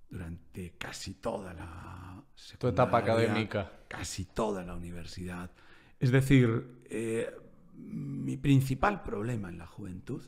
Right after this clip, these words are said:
Speaker 1: fue ese aburrimiento atroz durante horas y horas y horas. Pero claro,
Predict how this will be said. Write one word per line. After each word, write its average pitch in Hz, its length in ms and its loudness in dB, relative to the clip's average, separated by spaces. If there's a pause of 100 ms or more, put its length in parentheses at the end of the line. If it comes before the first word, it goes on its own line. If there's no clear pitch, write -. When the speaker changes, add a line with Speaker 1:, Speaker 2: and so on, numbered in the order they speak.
(720)
Speaker 1:
fue - 280 -10
ese - 240 -6
aburrimiento 101 920 -4
atroz 101 640 -10
durante 92 440 -12
horas 90 420 -12
y 92 80 -10
horas 87 340 -10
y 90 60 -8
horas. 85 320 -14 (720)
Pero - 140 -2
claro, 240 420 4